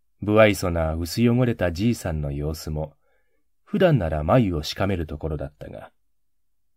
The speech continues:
その時は新吉原の茶屋で友達と飲んで、そこで口論になって、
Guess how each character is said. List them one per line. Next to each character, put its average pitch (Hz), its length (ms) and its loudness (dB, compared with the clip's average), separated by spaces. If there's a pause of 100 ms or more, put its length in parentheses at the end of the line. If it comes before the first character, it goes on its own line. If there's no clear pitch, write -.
そ - 160 -4
の 123 100 0
時 131 260 -4
は 69 220 -8 (480)
新 156 360 4
吉 147 240 2
原 117 200 2
の 78 120 -4
茶 82 160 -8
屋 76 140 -2
で 76 240 -6 (160)
友 95 260 -2
達 127 260 -4
と 107 120 -4
飲 104 140 -4
ん 95 100 -6
で、 - 220 -12 (540)
そ 82 140 -8
こ 107 140 -2
で 120 160 0
口 139 260 2
論 98 220 -2
に 85 100 -4
な 85 120 -2
っ 80 40 -6
て、 - 320 -12